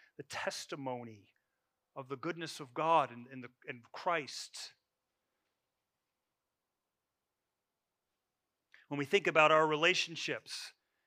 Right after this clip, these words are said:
when we think about our, our G G Cs and our small groups and just getting together for cups of coffee and sharing a meal together and huddling around a table talking about systematic theology and all those things that we do here, Rooted and Thrive and the fellowship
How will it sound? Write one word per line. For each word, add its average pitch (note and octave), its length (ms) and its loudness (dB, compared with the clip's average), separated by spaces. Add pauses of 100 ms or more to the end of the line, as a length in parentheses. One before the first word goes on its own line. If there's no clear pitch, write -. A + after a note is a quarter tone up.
(140)
when C3+ 80 -8
we C3+ 60 -6
think E3 220 -2
about D3+ 380 6 (200)
our, D3 140 4
our D3 160 2
G F3 240 -6
G D#3 160 -8
Cs D#3+ 480 -2
and C#3 80 -2
our C3+ 180 -2
small E3+ 460 2
groups C#3 320 -6
and C#3 100 -8
just C#3+ 200 -12 (320)
getting F3 180 0
together E3 320 0
for - 160 -6
cups - 320 -2
of C#3+ 160 -12
coffee E3+ 400 4
and C3 80 -12
sharing E3+ 340 -2
a D3 60 -6
meal E3+ 320 -2
together C#3 380 -2
and C3+ 80 -8
huddling F3+ 280 -2
around D#3+ 300 0
a D3 60 -6
table D#3+ 320 -6
talking D#3+ 340 -6
about C#3+ 380 0 (200)
systematic E3+ 680 0
theology D#3 800 4
and C#3 60 -2
all F3+ 180 6
those E3 240 -6
things F3 240 -6
that D3+ 120 -10
we D#3 140 -8
do F3 320 -10
here, C3 460 -6 (280)
Rooted D3+ 440 -2
and B2 120 -16
Thrive E3 720 4
and C3 80 -10
the C3 60 -12
fellowship F3 540 -2